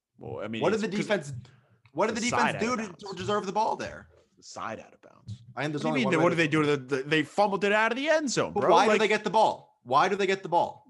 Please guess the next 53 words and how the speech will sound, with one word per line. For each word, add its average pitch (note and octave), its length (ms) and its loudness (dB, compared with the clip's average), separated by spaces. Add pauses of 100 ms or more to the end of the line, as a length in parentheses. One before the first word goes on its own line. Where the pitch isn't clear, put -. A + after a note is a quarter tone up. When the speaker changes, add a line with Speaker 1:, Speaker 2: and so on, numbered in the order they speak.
(140)
Speaker 1:
Because A#2+ 320 -2
you, D3 260 -8
'cause D#3+ 200 0
that's F3 240 0
the E3+ 60 -2
rule. F3+ 240 4
The C3 100 -4
ball D#3+ 220 4
goes E3+ 200 0
out F3+ 140 4
of F3 80 -4
the F3+ 100 2
end G3 140 -2
zone, A#3+ 120 -2
it's A#3+ 140 -8
a - 20 -20
touchback. - 380 -2
Speaker 2:
But - 80 -4
I'm A3 120 4
telling, A3+ 200 4
like, G#3 180 2
I'm F#3 100 2
not G#3 140 4
talking, G3 280 0
I'm D#3+ 140 0
saying, G3 280 -2
like, E3 300 -4
why D3+ 380 2
should F#3+ 200 -6
the D#3 60 -4
defense C#3 460 -6
get B2+ 220 -6
the B2 60 -10
ball G#2 300 -4
back F2+ 340 -12
there? - 320 -18 (1040)
Speaker 1:
I G#3+ 60 -2
don't G#3 80 0
Speaker 2:
If G2+ 60 -4
they G3+ 60 4
Speaker 1:
know. G3+ 80 4
Speaker 2:
didn't A3 120 4
Speaker 1:
It's D3+ 80 0
just B3+ 160 4
Speaker 2:
recover C3+ 80 0
it. F#2 100 -8 (760)
Why E3 180 4
does D#3 80 4
Speaker 1:
I, D#3+ 40 4
Speaker 2:
it D3 80 2
Speaker 1:
I D#3+ 80 2
mean D#3 240 2
Speaker 2:
change? - 60 -18